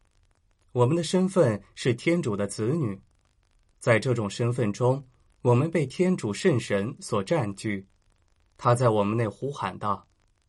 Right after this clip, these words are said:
：“阿爸父啊！”耶稣就是在橄榄山上这样战胜了本性的反抗力的。“但不要照顾我，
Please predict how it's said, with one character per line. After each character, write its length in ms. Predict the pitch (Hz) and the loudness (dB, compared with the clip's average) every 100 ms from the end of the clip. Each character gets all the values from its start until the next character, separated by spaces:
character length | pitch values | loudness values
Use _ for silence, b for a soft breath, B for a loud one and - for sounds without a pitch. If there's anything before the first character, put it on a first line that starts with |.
| _ _ | _ _
：“阿 220 | - 117 110 | 0 2 4
爸 200 | 113 101 | 2 0
父 300 | - 135 104 | -6 -2 0
啊！” 260 | 92 - _ _ _ _ _ _ - | -2 -6 _ _ _ _ _ _ 0
耶 160 | 175 | 2
稣 380 | 170 185 175 185 B B | 2 0 0 -2 B B
就 240 | - 220 127 | 0 0 2
是 160 | 127 | 0
在 180 | 120 120 | -2 -2
橄 180 | 110 123 | 0 0
榄 160 | 127 | -2
山 280 | 98 139 151 | -2 -2 -2
上 320 | 156 131 104 b b | 0 0 -2 b b
这 180 | - 208 | 2 4
样 180 | 185 151 | 6 4
战 200 | 185 147 | 2 0
胜 200 | 123 139 | 0 0
了 80 | 110 | 0
本 280 | - 101 98 | -2 -2 -2
性 200 | - 120 | -2 -2
的 80 | |
反 320 | 101 - 98 98 | -2 -2 -2 -4
抗 240 | 160 117 | -4 -2
力 180 | 107 98 | -2 -4
的。 200 | 95 - _ _ _ _ _ _ _ _ | -8 -12 _ _ _ _ _ _ _ _
“但 180 | 147 127 | 0 0
不 140 | 113 | 2
要 140 | 147 - | 0 0
照 260 | 165 123 | 2 0
顾 240 | 101 104 98 | 0 -2 0
我， 240 | 98 - | -2 -6